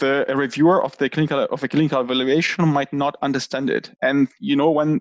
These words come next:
reviewers don't understand things, they tend to become suspicious, and then they tend to ask for, for more. So if they don't understand whether a claim is, uh, clinically, uh, relevant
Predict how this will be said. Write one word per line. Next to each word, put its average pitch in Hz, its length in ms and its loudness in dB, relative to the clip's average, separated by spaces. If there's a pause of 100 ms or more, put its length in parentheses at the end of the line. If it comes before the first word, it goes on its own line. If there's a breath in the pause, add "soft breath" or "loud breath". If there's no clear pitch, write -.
(120)
reviewers 156 480 0
don't 165 240 -2
understand 156 560 -4
things, 160 360 -2 (240 soft breath)
they 131 80 2
tend 139 200 -2
to 135 60 -2
become 135 260 -2
suspicious, - 760 -2 (120)
and 131 180 2
then 147 160 2
they 143 140 0 (400)
tend 147 260 0
to 147 300 2
ask - 260 -2
for, 139 180 -2 (300 soft breath)
for 127 140 0
more. 131 380 2
So - 120 0
if 131 220 -2
they 165 300 0 (580 loud breath)
don't 165 220 2
understand 151 480 -2
whether 139 260 0
a 123 40 0
claim 156 560 2
is, - 300 -6
uh, 127 300 2
clinically, 131 640 0 (120)
uh, 120 280 2
relevant 151 500 0